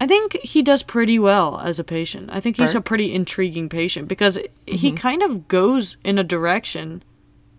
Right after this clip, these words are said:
Speaker 1: where I didn't think he would, where he just kinda is just
Speaker 2: Mm-mm.
Speaker 1: a child. He's, like, reduced to vulnerability, and I'm like,
Speaker 2: Yeah,
Speaker 1: "Whoa."
Speaker 2: child and not knowing it. But then he also brings out the vulnerability in Christina.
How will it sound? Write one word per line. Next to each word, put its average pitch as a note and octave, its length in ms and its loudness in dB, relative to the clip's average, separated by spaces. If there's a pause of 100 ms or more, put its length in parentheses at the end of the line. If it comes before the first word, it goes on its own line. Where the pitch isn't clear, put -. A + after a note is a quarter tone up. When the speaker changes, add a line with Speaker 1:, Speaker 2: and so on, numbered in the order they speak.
(300)
Speaker 1:
where G#3 220 0
I A3 80 0
didn't A#3 340 -2
think A#3 300 -6
he F#3+ 140 -6
would, E3+ 340 -2
where E3 140 -4
he F#3+ 160 -4
just - 260 -4
kinda G#3+ 240 0
is F#3 240 0
just E3+ 220 -2
Speaker 2:
Mm-mm. - 100 -6
Speaker 1:
a - 40 -4
child. F#3+ 580 -4
He's, G3 280 -6
like, F#3 220 -2
reduced F3+ 600 -2
to E3 280 -2 (180)
vulnerability, F3 960 -2
and D#3+ 100 -6
I'm D#3+ 60 -6
like, D#3 100 -6
Speaker 2:
Yeah, F3+ 120 -6
Speaker 1:
"Whoa." C4 260 -6
Speaker 2:
child G3 280 -4
and F#3+ 60 -4
not E3 120 -6
knowing F3 180 -6
it. E3+ 100 -10
But - 60 -12
then G#3+ 140 -2
he G#3 100 0
also G#3 200 0
brings F#3+ 200 -6
out F3+ 160 -4
the E3+ 60 -10 (180)
vulnerability E3 540 -2
in D#3 100 -8
Christina. E3+ 640 -8